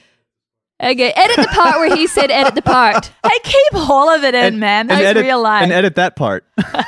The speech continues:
Speaker 1: Okay, no, no, I gotta get back to where I was. It was so good. Okay, so the Pop-Tarts, we got to the Pop-Tarts. The next time you caved, okay, you, d-, you, you went to the burgers, or you went to whatever, you just ate too much, or you had P M S, or come on, you just dipped your hand to the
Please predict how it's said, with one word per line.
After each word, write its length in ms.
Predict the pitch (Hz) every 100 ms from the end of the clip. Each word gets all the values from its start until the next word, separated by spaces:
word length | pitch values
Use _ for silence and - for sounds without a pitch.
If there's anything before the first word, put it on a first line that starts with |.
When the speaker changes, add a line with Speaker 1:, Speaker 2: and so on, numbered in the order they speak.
| -
Speaker 1:
Okay, 180 | 480 392
no, 180 | 381 403
no, 80 | 381
I 120 | 330
gotta 160 | 359 392
get 120 | 370
back 140 | 302 269
to 80 | 311
where 120 | 269
I 40 |
was. 240 | 269 285 247
It 40 |
was 120 | 220
so 180 | - 285
good. 140 | 254 240
Okay, 380 | 285 381 - 277
so 140 | -
the 80 | 262
Pop-Tarts, 500 | - 294 - 247 190
we 80 | 220
got 180 | 214 180
to 40 |
the 60 | 220
Pop-Tarts. 600 | - 254 - 160 - _ _ _ _ _ _ _ _ _ _ _
The 80 | 277
next 380 | 311 427 - -
time 500 | 302 262 226 226 220 _ _ _ _ _ _ _
you 120 | 240
caved, 680 | 247 254 185 180 190 _ _ _ _ _ -
okay, 420 | - 262 269 320 _ _ _
you, 120 | 202
d-, 120 | 165 190
you, 200 | 214 202 202
you 100 | 190
went 200 | 180 -
to 80 |
the 80 | 185
burgers, 520 | 180 170 170 170 170
or 100 | - 302
you 180 | 381
went 240 | 392 453 -
to 160 | 302
whatever, 340 | 254 185 180 226
you 80 | 349
just 240 | 381 -
ate 220 | 202 185
too 160 | - 233
much, 300 | 220 214 -
or 80 | -
you 180 | - 370
had 220 | 311 -
P 200 | - 214
M 140 | 202 190
S, 220 | 190 -
or 60 |
come 240 | 202 254 208
on, 160 | 190
you 80 | 196
just 280 | 196 220 -
dipped 240 | 220 208 -
your 120 | 214
hand 320 | 208 190 190
to 120 | 208
the 160 | 185